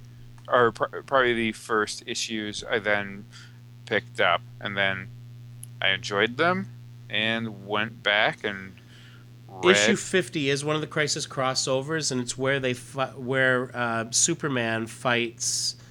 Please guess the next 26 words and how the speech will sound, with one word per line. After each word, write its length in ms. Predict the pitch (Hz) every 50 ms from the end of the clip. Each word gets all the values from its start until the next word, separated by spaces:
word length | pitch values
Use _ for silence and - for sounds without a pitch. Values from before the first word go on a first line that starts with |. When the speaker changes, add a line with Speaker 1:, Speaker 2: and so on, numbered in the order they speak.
| - -
Speaker 2:
Mister 380 | - 131 139 - - - 139 127
Mind's 480 | 123 120 120 120 120 120 120 113 104
Monster 460 | 104 113 113 123 127 123 - - 117 107
Society. 720 | - 113 - - - 101 82 87 85 82 82 - - - - -
Speaker 1:
Yeah. 840 | - 95 104 107 107 113 113 113 113 113 110 110 107 107 104 101 98 98 - - - - - - - - - - - - - - - - - - - -
Yeah, 480 | - 82 85 90 90 90 87 85 85 85
that's 280 | 87 90 90 - - -
it. 200 | 92 90 95 - - - - - - - - - - - - - - - - - - - - 107 113 117
I'm, 180 | 123 120 120 -
I'm 260 | - 131 127 123 120 120
looking 680 | 117 107 123 151 - - 165 160 160 160 160 160 165
at 340 | 175 135 143 143 147 147 - - -
my 560 | 143 135 127 120 120 120 120 120 117 117 117 120
comic 400 | - - 135 135 139 139 143 139 123 - - - - -
database, 1000 | 123 120 113 113 104 110 110 120 101 95 95 95 92 95 95 - - - - - - - - - - - - - - - - - - - - - - - - - -
and, 840 | 123 113 110 110 110 113 113 113 110 107 107 107 110 107 107 117 - - - - 135
oh, 100 | 131 123 -
I 100 | 131 123
think 360 | - - - 175 190 202 -
I, 160 | 202 175 156 143 - - - - - - - - - - - - - - - - - - -
I, 200 | - - 131 123
th-, 100 | 117 - 120
I 100 | - 135
think 220 | 120 135 135 135
I 60 | 151 147
miss, 460 | 143 147 139 - - - - -